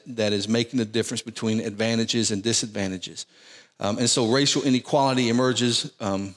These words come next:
from, in society, it emerges in economics,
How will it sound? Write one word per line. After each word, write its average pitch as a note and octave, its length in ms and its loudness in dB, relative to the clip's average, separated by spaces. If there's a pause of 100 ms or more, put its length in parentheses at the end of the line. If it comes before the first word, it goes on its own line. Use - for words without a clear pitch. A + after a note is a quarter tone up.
(120)
from, A2+ 220 -4
in A2 120 0
society, C3+ 640 0
it A#2 40 0
emerges A2+ 400 0
in G#2+ 120 -4
economics, B2+ 720 -2